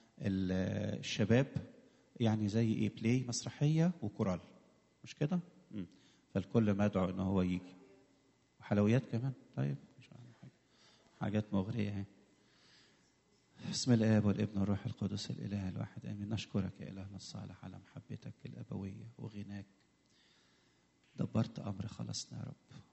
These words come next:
واديتنا يا رب إن احنا عينينا تنفتح على هذه الأسرار، الأسرار السماوية اللي تفرح القلب وتنقي النفس وتطهر العمر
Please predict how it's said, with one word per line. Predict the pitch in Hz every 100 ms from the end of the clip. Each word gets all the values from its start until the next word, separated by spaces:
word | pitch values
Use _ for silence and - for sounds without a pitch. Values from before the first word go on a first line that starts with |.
| _ _ -
واديتنا | 123 107 104 -
يا | 101
رب | 107 - 139 - 139 151 _ _ _ _ _ -
إن | 104
احنا | 107 -
عينينا | 107 113 104 95
تنفتح | 117 - - - 113 -
على | 104
هذه | 101 101 110
الأسرار، | 107 - - 120 95 - _ _ _ _ _ _ _ _ -
الأسرار | - 120 - 110
السماوية | 107 - 120 110 101 98
اللي | 107
تفرح | - 104 104 -
القلب | - - 107 110 _ _ _ _ _ _ _ _ _ _
وتنقي | - - 104 - 113
النفس | 107 107 - - - - _ _ _ _ _ -
وتطهر | - 113 98 -
العمر | 117 - 104